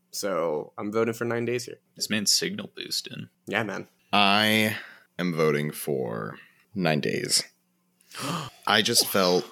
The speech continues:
Speaker 3: I don't know, something about it really hit my soul. And I know that, I think, is kind of what it's going for. Like, it wants to, like, have that impact on you. And for me, it just hit really well.
Speaker 2: That's crazy.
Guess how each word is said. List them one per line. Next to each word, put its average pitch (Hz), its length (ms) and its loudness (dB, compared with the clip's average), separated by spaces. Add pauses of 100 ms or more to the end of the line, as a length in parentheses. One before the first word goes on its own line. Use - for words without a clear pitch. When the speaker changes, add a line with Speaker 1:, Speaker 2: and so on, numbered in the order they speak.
(440)
Speaker 3:
I 98 80 0
don't 85 120 2
know, 73 160 -2
something 117 440 4
about 85 300 4
it 80 140 2
really 80 1000 0
hit - 280 -2
my 69 160 -6
soul. 76 600 4 (760)
And 76 400 2
I 95 140 4
know 120 180 6
that, 98 400 4 (140)
I 90 100 2
think, 90 200 -2
is 80 140 2
kind 90 300 2
of 71 100 -2
what 73 140 0
it's 67 120 -8
going 71 300 -6
for. 60 220 -6
Like, 69 180 -4
it 76 240 -2
wants 85 500 2 (120)
to, 82 120 0
like, 65 180 -2
have 73 340 0
that 65 260 -2
impact 71 400 -4
on 82 160 -2
you. 87 220 0
And 80 260 -4
for 87 100 -2
me, 95 140 2
it 90 100 2
just - 140 -4
hit - 160 0
really 50 240 -6
well. - 300 -10 (220)
Speaker 2:
That's 92 260 4
crazy. - 840 0